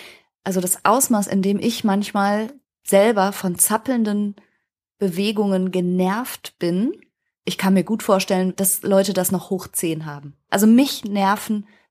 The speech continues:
zappelnde Bewegungen unfassbar, aber ich habe ja auch einen kleinen misophonischen Tick gleichzeitig. Deshalb fand ich's spontan sehr, sehr vorstellbar, dass es Menschen gibt,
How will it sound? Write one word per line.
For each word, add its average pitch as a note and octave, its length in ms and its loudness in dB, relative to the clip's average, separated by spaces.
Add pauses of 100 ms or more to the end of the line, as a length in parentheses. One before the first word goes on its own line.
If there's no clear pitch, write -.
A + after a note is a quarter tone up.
zappelnde A3+ 560 0
Bewegungen F#3 720 -4 (140)
unfassbar, A#3+ 800 2
aber G3 140 2
ich F#3 100 -2
habe G3 140 -6
ja - 80 -2
auch - 140 -4
einen G3 180 0
kleinen F#3+ 420 -2
misophonischen G3+ 760 -2
Tick - 200 -8
gleichzeitig. G#3 680 -2 (440)
Deshalb G#3+ 260 4
fand B3+ 320 4
ich's - 180 2
spontan B3+ 680 4
sehr, C4 360 4 (140)
sehr A3 260 4
vorstellbar, G3 640 0
dass F#3 160 -2
es F#3 160 -2
Menschen B3+ 400 0
gibt, A#3+ 260 -4